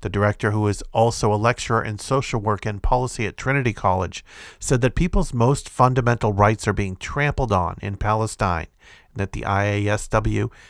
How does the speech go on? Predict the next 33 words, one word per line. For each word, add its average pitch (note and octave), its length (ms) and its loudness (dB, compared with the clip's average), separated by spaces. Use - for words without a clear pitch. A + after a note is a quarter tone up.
is A#2 160 2
of A#2+ 80 4
the B2 100 4
view D3+ 220 4
that D#3+ 180 0
the B2+ 160 -2
only E3+ 300 2
way C3 160 2
to A#2+ 160 2
address G#2+ 340 0
this - 180 -8
issue G2 320 -8
is A2 160 -4
with A#2+ 140 2
an B2 80 -4
immediate D3 400 -4
ceasefire F#2 640 -2
that G#2+ 100 -2
will G2+ 140 0
allow A2 280 0
steps - 420 -4
to - 80 -10
be E3 140 -4
taken G#2 420 -4
towards G2+ 280 -2
a B2+ 60 -2
lasting F2+ 500 -6
solution. G2+ 640 -8
Mister G#2 320 -6
Guerin G#2 360 -2
said A#2 260 -2
that G#2+ 120 -4
he, G2 80 -8